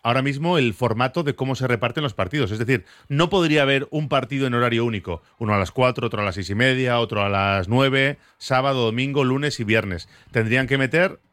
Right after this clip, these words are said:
eh, estilo Premier, pues varios partidos en este horario de tarde y varios partidos en este horario.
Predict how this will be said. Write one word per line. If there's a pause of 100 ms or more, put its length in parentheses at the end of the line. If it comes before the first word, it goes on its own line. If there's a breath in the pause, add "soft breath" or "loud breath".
eh,
estilo
Premier, (280 soft breath)
pues
varios
partidos
en
este
horario
de
tarde
y
varios
partidos
en
este
horario.